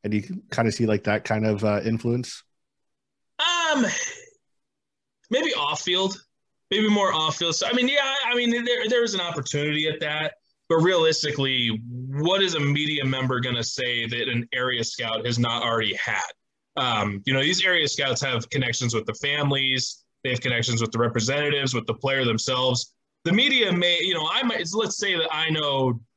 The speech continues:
Speaker 2: you know, Fernando Mendez, who is a potential first, second round pick. Um,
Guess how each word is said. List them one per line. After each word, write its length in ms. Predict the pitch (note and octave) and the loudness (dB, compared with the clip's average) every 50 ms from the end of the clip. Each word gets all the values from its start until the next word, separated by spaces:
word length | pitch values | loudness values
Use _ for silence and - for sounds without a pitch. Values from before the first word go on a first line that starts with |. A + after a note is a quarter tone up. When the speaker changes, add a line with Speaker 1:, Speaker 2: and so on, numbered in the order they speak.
| _ _ - | _ _ -6
Speaker 2:
you 140 | E3 C#3 | -4 -2
know, 420 | C3 B2+ A#2+ A#2 A#2+ A#2 A#2 A2+ - _ _ _ _ _ _ _ _ _ _ _ | -2 0 0 2 2 2 2 0 -4 _ _ _ _ _ _ _ _ _ _ _
Fernando 360 | - E3 E3 E3 E3 E3 D#3 D3 | -4 -2 0 0 0 0 0 0
Mendez, 680 | D3 D3 D3 C3+ B2+ G#2+ G#2+ - - - - - _ _ - | 0 0 0 0 0 -2 -4 -6 -8 -10 -12 -14 _ _ -6
who 100 | D3 C#3+ | -4 -2
is 120 | C#3+ C3 B2+ | -2 0 -2
a 40 | |
potential 480 | A#2+ A#2 - - E3 E3 D#3+ E3+ D#3+ C#3+ | -4 -4 -2 -2 0 0 0 0 0 -2
first, 340 | - - D#3 D#3 D3 C#3 - | -2 0 0 0 0 0 -2
second 280 | D#3 C#3+ B2+ C#3 A#2 | -2 -2 -2 -2 -2
round 260 | C3+ B2+ B2 A#2+ A#2 A#2 | -2 0 -2 -2 -2 -2
pick. 300 | C#3+ C#3+ C#3 C3+ - - - _ _ _ _ _ - | -2 -2 -2 -2 -4 -8 -16 _ _ _ _ _ -6
Um, 540 | B2+ A#2+ A#2 A2+ G#2+ G#2 G#2 G#2 G2 G2+ | -4 -2 -2 -2 -2 -2 -2 -2 -4 -6